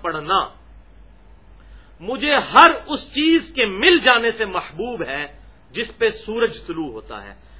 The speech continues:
یعنی دنیا اور دنیا کے اندر جو کچھ ہے یہ مجھے مل جائے، اس سے بڑھ کر مجھے محبوب ہے کہ میں ایک دفعہ یہ چار کلمات پڑھ لوں، سبحان اللہ والحمد للہ ولا الہ الا اللہ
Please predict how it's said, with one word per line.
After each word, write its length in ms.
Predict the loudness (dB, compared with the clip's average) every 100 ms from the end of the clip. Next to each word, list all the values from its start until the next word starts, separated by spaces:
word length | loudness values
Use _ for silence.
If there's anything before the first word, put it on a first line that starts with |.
| -18 -14
یعنی 180 | -12 -6 0
دنیا 380 | 2 6 8 8 6
اور 140 | -4 -8 -4
دنیا 320 | -4 0 0 2
کے 140 | 0
اندر 260 | -2 -2 -4 0
جو 140 | 4 4 2
کچھ 180 | -6 -8
ہے 140 | -10 -10 -16 -20 -20 -18 -2 4
یہ 100 | 4 4
مجھے 200 | 2 2
مل 180 | 2 -2
جائے، 180 | 2 2 2 -2
اس 80 | -2 -4
سے 100 | 2
بڑھ 180 | 4 4 0
کر 80 | -2
مجھے 160 | -2 -2
محبوب 460 | -2 -8 -10 -6 -2
ہے 160 | -2 -4 -12 -18 -2
کہ 100 | 0
میں 180 | 0 0 6
ایک 160 | 6 6
دفعہ 220 | 0 0 0
یہ 140 | 0 -2 4
چار 300 | 6 6 4
کلمات 440 | 0 -2 -2 -2 -2 -4
پڑھ 160 | -6
لوں، 160 | -6 -8 -10 -20 -12
سبحان 440 | -10 2 6 8 6
اللہ 400 | 2 2 2 2 -4 -10 -12 -6
والحمد 480 | -6 0 0 0
للہ 480 | 0 0 2 2 2 -2 -8 -14 -6
ولا 340 | 0 8 8
الہ 300 | 8 6 4 4
الا 240 | 2 -2
اللہ 320 | -4 -2 0